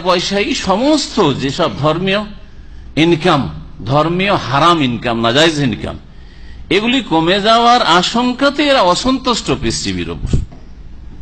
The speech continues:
আর কিছু না। দেওয়া হইলে যদি স্বার্থ ঠিক থাকে, পয়সা ঠিক থাকে, আর তাদের যে, যেসব, আহ, গদি-, গদ্দি নসীন হয়ে বসে আছে, আহ, পীর মরিদের ব্যবসা নেই, সেগুলো যদি ঠিক থাকে,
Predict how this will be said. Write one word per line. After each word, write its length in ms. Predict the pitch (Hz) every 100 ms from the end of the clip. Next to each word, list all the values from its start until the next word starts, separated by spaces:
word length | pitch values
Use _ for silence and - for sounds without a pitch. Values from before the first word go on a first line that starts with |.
| - - -
আর 120 | 226
কিছু 240 | 233 208 214
না। 320 | 131 - - - - - - - 104
দেওয়া 300 | 156 185 220
হইলে 340 | 240 269 294
যদি 300 | 202 202 214
স্বার্থ 360 | 208 190 175 226
ঠিক 300 | 220 226 226
থাকে, 140 | 233
পয়সা 380 | 208 196 196 226
ঠিক 200 | 226 233 214
থাকে, 380 | 233 233 302 330 - - - - - - - - -
আর 180 | 156 180
তাদের 560 | 190 190 190 214 214
যে, 440 | 190 165 156 151 - - - - - -
যেসব, 400 | 151 160 180 151 135 - - - -
আহ, 240 | 120 135 131 113 107
গদি-, 420 | 151 147 143 139
গদ্দি 320 | 143 131 180
নসীন 300 | 180 175 185
হয়ে 160 | 185 170
বসে 280 | 180 196
আছে, 440 | 190 185 - 226 - - - - -
আহ, 220 | - 147 156
পীর 200 | 170 180
মরিদের 360 | 175 185 180 180
ব্যবসা 360 | 175 180 196
নেই, 140 | 196 202
সেগুলো 320 | 185 190 202
যদি 200 | 208 208
ঠিক 300 | 190 247 -
থাকে, 400 | 254 254 294